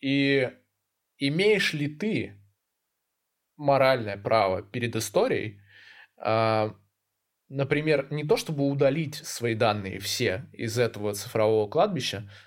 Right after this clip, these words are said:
а, например, оставить только какие-то одни. И убрать,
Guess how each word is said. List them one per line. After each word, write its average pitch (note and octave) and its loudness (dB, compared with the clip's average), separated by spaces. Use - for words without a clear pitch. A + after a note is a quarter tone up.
а, B2 -4
например, D#3 2
оставить D3 2
только C3+ 0
какие-то A#2+ -2
одни. G#2+ -2
И D#3 -10
убрать, D#3 2